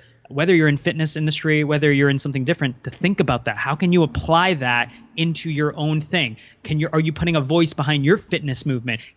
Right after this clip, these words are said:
Who are the people in your little niche,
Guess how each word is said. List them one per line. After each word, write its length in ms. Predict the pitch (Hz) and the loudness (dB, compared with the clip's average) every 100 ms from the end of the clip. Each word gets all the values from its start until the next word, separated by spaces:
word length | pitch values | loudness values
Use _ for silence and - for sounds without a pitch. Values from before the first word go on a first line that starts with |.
| - - | -8 -2
Who 140 | 220 | 2
are 100 | 233 | 4
the 240 | 196 185 - - | 4 2 0 -2
people 400 | - 208 202 196 | 0 2 4 4
in 220 | 165 156 | 2 2
your 260 | 147 196 240 | 2 4 2
little 420 | 196 180 175 160 | 2 2 4 4
niche, 600 | 147 143 160 - - | 4 4 2 2 -2